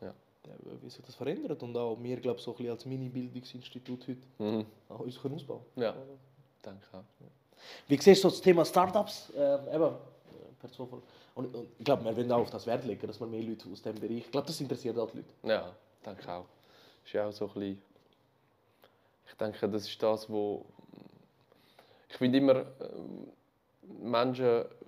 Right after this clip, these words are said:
Speaker 1: sehen so ein bisschen eben die Grossen, den Musk oder sonst
Speaker 2: Mhm.
Speaker 1: jemand. Und das ist so einer von,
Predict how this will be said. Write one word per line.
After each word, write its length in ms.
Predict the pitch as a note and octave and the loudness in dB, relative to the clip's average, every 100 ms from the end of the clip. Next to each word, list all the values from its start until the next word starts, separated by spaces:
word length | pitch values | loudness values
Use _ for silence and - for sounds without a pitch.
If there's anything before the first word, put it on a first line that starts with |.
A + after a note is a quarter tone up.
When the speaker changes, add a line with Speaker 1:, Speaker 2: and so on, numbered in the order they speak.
| - - | -20 -2
Speaker 1:
sehen 320 | B2+ A#2+ A#2+ | 2 2 0
so 180 | A#2+ A2+ | -4 -2
ein 60 | |
bisschen 300 | A#2 A2 - | -2 -2 0
eben 140 | A2 A2 | 0 0
die 80 | G2+ | 0
Grossen, 500 | G2+ G2+ G2+ - G2 | 2 2 -2 -6 -4
den 120 | G2 | -2
Musk 360 | G2 F#2+ - - - - | -2 -4 -8 -18 -20 -12
oder 360 | A2 G2 G2+ F#2+ | -8 -4 -4 -4
sonst 200 | C3 - | -8 -4
Speaker 2:
Mhm. 60 | G#2 G2 - | -2 -2 -6
Speaker 1:
jemand. 320 | F#2+ - - | -6 -8 -10
Und 320 | G#2 G2+ - - _ _ _ - - _ _ _ | -8 -8 -12 -20 _ _ _ -20 -20 _ _ _
das 200 | - - | -18 -12
ist 140 | - - | -12 -6
so 140 | G2 | -6
einer 360 | - F#2 G2+ G2 | -4 -4 -6 -8
von, 300 | - F#2 | -8 -10